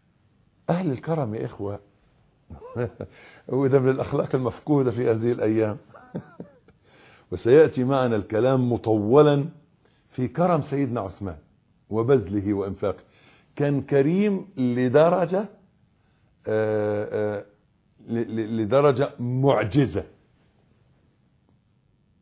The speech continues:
آه، الشاهد كنت أقول إيه؟ حياء الكرم ده إزاي؟ إن بعض أهل الكرم كان إذا أعطى السائل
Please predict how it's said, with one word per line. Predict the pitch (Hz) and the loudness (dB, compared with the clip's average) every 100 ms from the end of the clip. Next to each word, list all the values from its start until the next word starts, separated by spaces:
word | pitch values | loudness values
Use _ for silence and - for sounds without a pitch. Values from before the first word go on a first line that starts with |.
| _ _ _ _ _ _ _ _ _ _ _ - | _ _ _ _ _ _ _ _ _ _ _ -2
آه، | 107 107 101 | 0 0 -2
الشاهد | - 180 185 110 | 0 4 4 2
كنت | - 123 | -2 0
أقول | 131 139 | 2 2
إيه؟ | 139 - - _ _ | 0 -2 -10 _ _
حياء | - 113 131 - | -6 0 2 2
الكرم | 101 - 120 104 | -2 0 2 2
ده | 101 | 0
إزاي؟ | 104 92 117 127 - _ _ _ _ - _ _ - | 0 4 4 4 -2 _ _ _ _ -20 _ _ -2
إن | 104 107 | 0 2
بعض | 117 175 135 | 4 4 2
أهل | 160 160 117 | 0 0 -2
الكرم | 95 127 131 127 135 - _ _ _ _ _ _ - | -2 0 2 0 -4 -16 _ _ _ _ _ _ -6
كان | 110 113 | -2 -2
إذا | 117 123 98 120 151 | -2 -4 0 0 2
أعطى | 165 147 135 | -2 0 -4
السائل | - - 147 165 160 151 143 | -2 2 2 4 2 2 -2